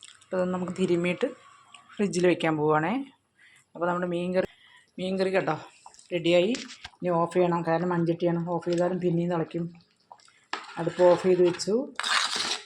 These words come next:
അപ്പോൾ നമ്മളെ മൺചട്ടി, നമ്മുടെ മൺചട്ടി ചതിക്കില്ല കേട്ടോ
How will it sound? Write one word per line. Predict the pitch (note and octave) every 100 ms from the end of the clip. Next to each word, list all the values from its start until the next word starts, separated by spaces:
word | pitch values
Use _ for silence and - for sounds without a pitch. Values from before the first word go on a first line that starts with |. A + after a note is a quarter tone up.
| - - - - - - - - - -
അപ്പോൾ | D#3+ F#3
നമ്മളെ | F3+ G3 F#3
മൺചട്ടി, | E3 E3+ F3 F#3
നമ്മുടെ | E3+ F3+
മൺചട്ടി | E3+ D#3+ E3 F3 -
ചതിക്കില്ല | F3 D3+ - F3+ D#3 D3+
കേട്ടോ | D3